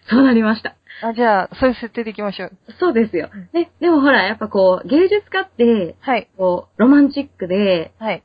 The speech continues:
Speaker 1: こう、なんかこう、情熱的なこうね、お人が多いですから、
Speaker 2: ええ。
Speaker 1: ね、そういうこう、ほら、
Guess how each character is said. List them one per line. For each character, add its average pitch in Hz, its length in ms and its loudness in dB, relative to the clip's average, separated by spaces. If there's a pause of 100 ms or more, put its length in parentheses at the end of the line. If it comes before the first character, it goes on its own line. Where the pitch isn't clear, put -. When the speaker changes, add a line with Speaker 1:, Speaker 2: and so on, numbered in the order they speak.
Speaker 1:
こ 175 300 -4 (220)
う、 - 20 -2
な 208 80 0
ん - 20 -14
か 170 80 -4
こ 170 80 -6
う、 170 60 -4
情 262 200 4
熱 302 240 0
的 285 220 -2
な 269 160 -2
こ 233 240 2
う 220 80 -2
ね、 302 320 0 (160)
お 196 60 -6
人 214 160 0
が 208 100 4
多 220 80 2
い 208 40 2
で 175 120 -4
す - 80 -20
か 156 100 -8
ら、 175 320 -2 (120)
Speaker 2:
え 220 60 -8
え。 196 120 -4
Speaker 1:
ね、 175 300 -8 (120)
そ 277 140 4
う 285 60 6
い 269 100 4
う 254 80 -4
こ 240 200 2
う、 - 40 0
ほ 214 80 -4
ら、 160 240 -10